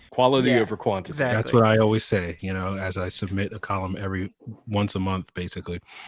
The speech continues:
Speaker 2: Yeah, well, you know, it, it's also we can claim, you know, it's, it's all about the Falcoholics sort of taking over all of Falcons Twitter. We just have to slowly acquire, you know, we're like the Microsoft of Falcons Twitter. We just have to slowly acquire, you know,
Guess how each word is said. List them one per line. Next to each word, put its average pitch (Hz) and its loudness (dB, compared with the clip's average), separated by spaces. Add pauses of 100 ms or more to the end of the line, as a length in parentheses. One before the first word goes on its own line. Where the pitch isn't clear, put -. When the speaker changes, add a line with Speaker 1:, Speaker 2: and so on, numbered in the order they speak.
(100)
Speaker 2:
Yeah, 135 -6
well, 180 4
you 185 0
know, 127 -2
it, 151 -2
it's 196 0
also 254 4
we 220 -2
can 165 -6
claim, 151 0 (260)
you 160 -8
know, 147 2
it's, 147 0
it's 202 0
all 226 6
about 196 4
the 156 -2
Falcoholics 160 2
sort 156 0
of 127 -6
taking 156 0
over 135 0
all 131 2
of 117 -6
Falcons 127 0
Twitter. 127 0
We 139 -2
just 143 -8
have - -12
to - -2
slowly 160 2
acquire, 131 2 (260)
you 151 -10
know, 135 0
we're 165 8
like 170 6
the 147 0
Microsoft 139 2
of 147 -2
Falcons 135 0
Twitter. 135 -2
We 135 -4
just 135 -12
have 147 -8
to - -8
slowly 151 2
acquire, 131 4 (300)
you 143 -2
know, 123 0